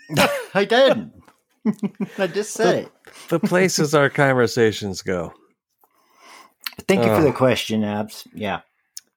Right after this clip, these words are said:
Speaker 2: Yes, she's given us some good ones.
Speaker 1: Also, U S B charger protection. I'm gonna,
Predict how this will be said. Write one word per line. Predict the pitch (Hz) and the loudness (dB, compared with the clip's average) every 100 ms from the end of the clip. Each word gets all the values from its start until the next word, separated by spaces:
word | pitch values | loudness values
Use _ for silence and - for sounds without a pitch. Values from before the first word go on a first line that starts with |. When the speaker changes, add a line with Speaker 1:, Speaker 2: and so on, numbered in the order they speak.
| _ _ - | _ _ -4
Speaker 2:
Yes, | 120 107 - | 0 2 0
she's | - 120 131 | -2 0 -2
given | - 135 127 | 0 0 2
us | 110 | 0
some | - 92 | -2 -6
good | 87 95 | -2 -2
ones. | 85 73 - - _ _ _ _ _ _ _ _ _ _ _ - | -2 -8 -10 -18 _ _ _ _ _ _ _ _ _ _ _ -2
Speaker 1:
Also, | 131 160 - 185 190 _ _ _ _ _ _ | 0 0 2 2 0 _ _ _ _ _ _
U | 120 | -2
S | 143 | -2
B | - 180 | 0 -4
charger | 170 160 147 143 147 139 - | 0 2 4 2 0 -2 -18
protection. | - 147 147 - 151 135 | -2 0 0 0 -2 -2
I'm | - 160 | -2 0
gonna, | 156 98 | 2 0